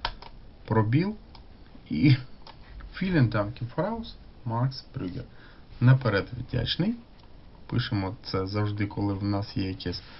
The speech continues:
прохання, запитання. І підписались. Ні, ім'я, прізвище. Лист готовий. Тут точно є більше сорока, нав-,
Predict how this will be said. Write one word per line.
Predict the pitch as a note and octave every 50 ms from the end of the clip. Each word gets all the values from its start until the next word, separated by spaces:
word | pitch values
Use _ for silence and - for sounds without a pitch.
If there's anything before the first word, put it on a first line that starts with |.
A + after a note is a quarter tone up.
| - - - -
прохання, | - - - A2+ G#2+ G2+ F#2+ F#2
запитання. | - F#2+ F2+ - - - - - - A2 A2+ A#2+ C3+ D#3 G3 A3 - - - - - - - - - - - - - - -
І | G#3+ A#3 B3+ C4+ - - -
підписались. | - A#2+ A#2+ - B2+ A#2+ - - C#3 C#3+ D3+ D3 C#3+ - - - - - - - - - - - - - - - - - - - - - - - - - - - - - - - - - - - - - - B2+ -
Ні, | B2 A#2 G#2+ G2+ -
ім'я, | G#2+ G#2+ G#2+ A#2 B2+
прізвище. | B2+ - - F#2+ F2+ G2 G#2 G#2+ - - - B2+ - - - - - - - - - - - - - - - - - - -
Лист | - A2 B2 B2 A#2+
готовий. | B2+ D3 C#3 - F3+ F3+ F3+ D#3 C#3 C3+ -
Тут | - C#3 B2+ - -
точно | - C3+ B2 A#2 - - - G#2
є | G#2 G2+ G2+ G#2 F#2+ E2 - - - - - - - - - - - - - - -
більше | A2+ A2 A2+ G#2+ G2+ - - A#2 A2 A#2 A#2 - - - - - -
сорока, | - - - G2+ A2 A2 - - A#2+ G#2
нав-, | G2+ G2+ G#2 A2+